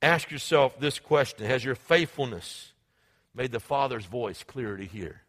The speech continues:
Are you hearing God very clearly speak to you and direct very specifically what His will is for your life?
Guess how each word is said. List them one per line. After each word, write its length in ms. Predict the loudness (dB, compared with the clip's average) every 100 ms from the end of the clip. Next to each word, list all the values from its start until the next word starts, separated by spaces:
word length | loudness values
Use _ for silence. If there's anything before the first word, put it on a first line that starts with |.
| _ _ _ _ _ _ _ _ _ _ _
Are 140 | -4
you 160 | -2 -2
hearing 400 | 0 2 0 0
God 400 | 6 8 8 4
very 220 | 2 0
clearly 400 | 0 -4 -2 -2
speak 360 | -6 -10 -12 -10
to 100 | -16
you 280 | -8 -6 -6
and 160 | -8
direct 440 | -6 2 2 2 -2 _ -4
very 260 | 0 2
specifically 760 | 0 -2 -2 0 -2 -2 -6 -6 _ _
what 200 | 0 0
His 160 | 0
will 300 | 0 4 4
is 340 | 2 0 -2 -6
for 260 | -8 -6
your 180 | -4 -2
life? 540 | -2 -2 -4 -12 _